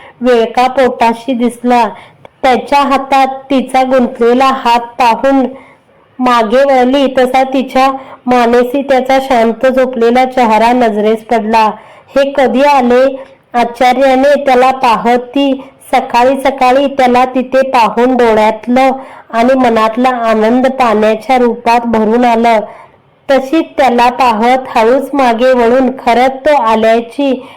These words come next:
खातरजमा करत डोळे भरून त्याला पाहू लागली. एक दोनदा त्याच्या गालावरून हात फिरवत प्रेमाने त्याला पाहिलं.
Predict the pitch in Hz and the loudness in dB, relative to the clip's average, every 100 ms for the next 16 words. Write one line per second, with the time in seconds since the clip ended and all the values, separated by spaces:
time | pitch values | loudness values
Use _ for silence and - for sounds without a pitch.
0 | _ - 240 233 254 254 269 262 262 262 | _ -4 -2 0 -2 0 0 0 0 0
1 | 247 254 226 226 208 214 226 247 254 269 | 0 0 0 0 0 0 0 0 0 -2
2 | 262 233 240 240 226 196 208 233 226 226 | 0 0 0 0 0 0 -2 -2 0 0
3 | 240 233 208 - - _ _ 254 262 262 | 0 -2 -4 -14 -20 _ _ 0 0 0
4 | 277 277 285 285 285 254 285 277 254 220 | 0 2 0 0 0 0 0 0 2 2
5 | 220 240 262 277 - 226 226 233 - 247 | 2 2 2 0 -2 0 0 -2 -2 0
6 | 233 262 262 254 226 220 220 240 262 262 | 2 0 0 -2 0 0 0 2 0 0
7 | 240 240 240 226 202 208 240 | 0 0 0 -2 0 0 0